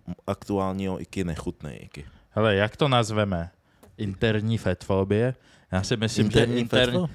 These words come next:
Speaker 1: hm?
Speaker 2: já
Speaker 1: To
Speaker 2: si
Speaker 1: je
Speaker 2: myslím, že interní fetfobii by měl mít každý a pokud ji nemáš, tak je problém, tak seš asi tlustý.
Speaker 1: Yes, a i z druhé strany musí to být. <laughs> Ale,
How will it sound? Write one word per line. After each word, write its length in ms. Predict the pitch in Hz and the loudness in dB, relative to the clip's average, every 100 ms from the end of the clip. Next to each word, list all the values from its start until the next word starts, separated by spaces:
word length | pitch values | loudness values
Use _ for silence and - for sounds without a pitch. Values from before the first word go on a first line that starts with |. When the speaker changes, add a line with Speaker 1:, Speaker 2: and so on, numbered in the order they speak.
| - | -4
Speaker 1:
hm? 280 | 107 120 165 - | -2 0 -4 -2
Speaker 2:
já 180 | 113 | 2
Speaker 1:
To 60 | 110 | 4
Speaker 2:
si 60 | 107 | 4
Speaker 1:
je 40 | |
Speaker 2:
myslím, 340 | 117 113 131 117 | 4 0 0 0
že 100 | 135 | -2
interní 600 | 117 107 123 120 127 120 | -2 -2 0 0 0 -2
fetfobii 640 | 113 - 113 110 113 113 | -4 -2 -2 0 2 0
by 120 | 110 | -2
měl 280 | 113 110 110 | -4 -4 -4
mít 220 | 117 117 | -4 -6
každý 440 | - 104 101 104 90 | -2 -2 0 2 2
a 80 | 87 | 0
pokud 340 | 101 - - | -2 -2 -2
ji 100 | 110 | -2
nemáš, 540 | 85 85 95 107 104 - | -2 -2 0 0 -2 -6
tak 200 | 92 104 | -6 -4
je 80 | |
problém, 440 | 95 95 87 82 85 | -2 -2 -2 -4 -6
tak 180 | 85 - | -8 -8
seš 180 | 95 | -8
asi 220 | 95 - 92 | -6 -6 -8
tlustý. 340 | 87 - - 90 - | -8 -10 -14 -18 -10
Speaker 1:
Yes, 320 | 92 95 - - | -6 -6 -6 -4
a 160 | 107 - | -2 -4
i 80 | 107 | -8
z 100 | 98 | -8
druhé 360 | 101 101 107 | -8 -6 -6
strany 420 | - - 90 85 | -6 -6 -4 -4
musí 280 | 73 78 - | -6 -10 -10
to 120 | - | -8
být. 260 | 80 85 82 - _ _ _ - _ _ _ _ - | -4 -4 -6 -12 _ _ _ -20 _ _ _ _ -4
<laughs> 2000 | 104 95 82 90 92 - - - _ - - - - - - - - - 104 101 - _ _ - - - | 2 2 2 -4 -6 -8 -20 -20 _ -20 -20 -20 -20 -20 -20 -8 2 4 4 2 -6 _ _ -18 -4 4
Ale, 260 | 123 156 | 6 6